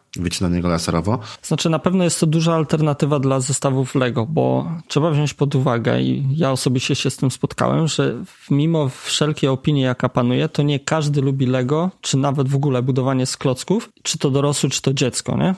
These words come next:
Speaker 2: Bo to nie jest tak, że każdy lubi z tych klocków budować i to jest alternatywa, gdzie
Speaker 1: Dokładnie.
Speaker 2: dzieciaki lubią na przykład coś skręcać, nie? Tak jak wspomniałeś, te
Speaker 1: Mhm.
Speaker 2: zestawy chociażby Make Blocka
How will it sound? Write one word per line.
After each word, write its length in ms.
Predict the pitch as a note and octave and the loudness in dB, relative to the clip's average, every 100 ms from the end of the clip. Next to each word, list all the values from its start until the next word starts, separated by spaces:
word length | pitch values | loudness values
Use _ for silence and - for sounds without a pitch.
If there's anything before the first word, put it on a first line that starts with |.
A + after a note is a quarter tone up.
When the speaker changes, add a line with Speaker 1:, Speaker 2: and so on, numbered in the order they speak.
| - | -2
Speaker 2:
Bo 400 | D#3 C3 C3 C3 | -2 0 2 0
to 100 | D3+ | 0
nie 120 | D3 | 0
jest 220 | C3 A#2+ - | 2 0 0
tak, 140 | B2+ | 0
że 120 | C3 | 0
każdy 300 | - C3 - | 0 0 2
lubi 220 | B2 A#2+ | 2 2
z 60 | B2 | 0
tych 140 | C3+ | -2
klocków 360 | - C3 - B2+ | 0 0 0 0
budować 460 | B2+ A#2+ A#2+ F3+ - | 2 2 2 0 -2
i 80 | C#3 | -4
to 120 | - | 0
jest 140 | D#3 D#3 | 0 2
alternatywa, 680 | C#3 C#3+ C3+ A#2+ C3+ D#3 | 0 0 0 0 0 0
gdzie 160 | C#3+ C#3 | 0 0
Speaker 1:
Dokładnie. 280 | - G3+ C#3+ | 0 2 0
Speaker 2:
dzieciaki 140 | E3+ C3+ | 0 0
lubią 240 | C3+ C#3 | 0 0
na 100 | C3+ | 0
przykład 280 | B2+ - C3 | -2 -4 -2
coś 240 | C#3 - | -2 -2
skręcać, 760 | - - - C3+ B2 - A2 - | -4 -4 -2 0 0 0 -2 0
nie? 140 | D#3+ | -2
Tak 160 | D#3+ C3+ | 0 0
jak 180 | B2+ - | -2 -6
wspomniałeś, 540 | - - C3+ C3+ A#2+ | -6 0 2 2 0
te 60 | A2+ | 0
Speaker 1:
Mhm. 200 | A2+ G#2 | 2 2
Speaker 2:
zestawy 280 | G#2+ C3 C3+ | 0 0 0
chociażby 400 | C3+ C#3+ C#3 C3+ | 0 0 0 0
Make 220 | B2+ B2 | 0 0
Blocka 400 | C3 B2 - D3+ | 0 -2 0 -4